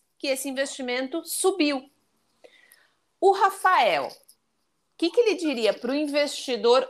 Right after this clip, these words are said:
hoje que tá começando a querer investir nesses E T Fs lá fora? O que que ele precisa observar? A gente já falou que essas qualidades são o fator do acesso fácil a um mundo gigante de empresas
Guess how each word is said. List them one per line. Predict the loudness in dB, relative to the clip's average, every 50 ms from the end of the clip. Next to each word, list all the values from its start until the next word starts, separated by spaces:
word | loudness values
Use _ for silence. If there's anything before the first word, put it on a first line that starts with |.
| -2
hoje | 0 2 2 2 2 0 -2 -4 -8
que | -8 -2
tá | 0 0 0
começando | 0 0 -2 2 2 4 4 2 0 -2 -4 -4 -6 -8 -8 -2 2 2 2 2 2 0 -2 -4 -4 -4 -6 -6 -6 -10 _ _ _ _ _ 2
a | 4 6 6 6 4 4 2 -2 -4 -8 -12
querer | -12 -10 -10 -10 -12 -12
investir | -10 -10 -10 -10 -12 -14 -12 -8 -8 -8 -8 -10 -12 _ -20 -20 _ _ -14
nesses | -10 -6 -6 -6 -6 -6 -8 -8
E | -6 -6 -6
T | -2 0
Fs | 4 4 4 2 0 -6 -8 -6 -6
lá | -4 0 2 2 2
fora? | 0 -4 -4 -2 2 2 2 2 0 -2 -8 _ _ _ _
O | -8 -8 -4
que | 2 2 2 4
que | 4 2
ele | 2 0
precisa | 0 0 -2 -2 -2 0 0 0 0 2 2 2
observar? | 2 2 0 0 -2 -8 -10 -6 -2 0 0 0 2 2 2 2 0 -2 _ _ _ _
A | -4 -4
gente | -2 -2 -6 -6 -4 0
já | 2 2 2
falou | 2 2 0 2 2 0
que | 0 -2
essas | -4 -2 -4 -6 -4
qualidades | 0 2 2 2 2 4 6 6 6 6 4 2 -4
são | -8 -8 -8 -10 -10 -10 -12
o | -14
fator | -12 -8 -8 -6 -4 -4 -6 -6
do | -4 0 0
acesso | 0 0 -2 -4 -2 0 0 2 0 0 -2 -8 -10
fácil | -12 -6 0 4 6 6 6 4 2 -4 -8 -6 -6
a | -6 -6
um | -6 -8
mundo | -10 -10 -8 -8 -6 -6 -8 -8 -8 -10
gigante | -10 -10 -10 -10 -4 0 2 2 2 2 0 -4 -6 -10 -10 -10 -10 -8
de | -8 -10
empresas | -10 -10 -10 -8 -4 -2 0 0 0 2 2 0 0 0 -4